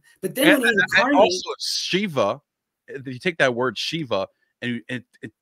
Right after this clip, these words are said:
Speaker 2: transliterate it, and I'm not even saying translate it, transliterate it over into Western religion, Western Semitic tongues, Shiv, Sheva, seven. So you're like, "That's kind of a weird coincidence, Shiva and seven."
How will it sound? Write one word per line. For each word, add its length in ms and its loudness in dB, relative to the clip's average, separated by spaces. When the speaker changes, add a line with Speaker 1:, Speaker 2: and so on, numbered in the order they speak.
Speaker 2:
transliterate 880 -2
it, 180 -10
and 100 -10
I'm 80 -4
not 140 -2
even 140 -6
saying 200 -4
translate 480 -4
it, 80 -20
transliterate 840 -4
it 200 -10
over 200 -6
into 440 -8
Western 460 -4
religion, 540 -4
Western 580 -4
Semitic 540 -2
tongues, 480 -8
Shiv, 380 -4
Sheva, 480 0
seven. 600 -4
So 220 2
you're 180 4
like, 160 6
"That's 220 4
kind 180 2
of 100 2
a 60 -2
weird 280 -6
coincidence, 580 -6
Shiva 480 -6
and 160 -4
seven." 400 -4